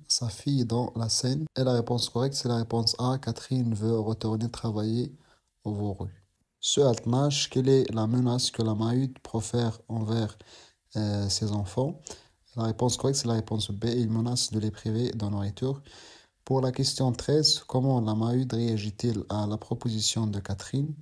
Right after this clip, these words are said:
La réponse correcte, c'est la réponse C, il s'oppose fortement à cette idée. Pour la question quatorze, quel sentiment la Maheude exprime-t-il envers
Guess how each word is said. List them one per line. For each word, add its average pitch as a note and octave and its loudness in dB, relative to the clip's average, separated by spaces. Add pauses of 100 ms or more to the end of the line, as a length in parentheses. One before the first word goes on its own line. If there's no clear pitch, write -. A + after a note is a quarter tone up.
(460)
La A2+ 0
réponse A#2+ 0
correcte, B2 -2
c'est - -4
la A2+ 0
réponse A2 0 (140)
C, - 0 (180)
il G#2+ -2
s'oppose B2+ -2
fortement A2+ -4
à A2+ -2
cette - -4
idée. A2 -2 (960)
Pour C#3+ 4
la C#3 6
question C#3 2
quatorze, C3 -2
quel B2+ 0
sentiment A#2+ 0
la G#2+ -2
Maheude B2+ -2
exprime-t-il A#2 -2
envers A#2 0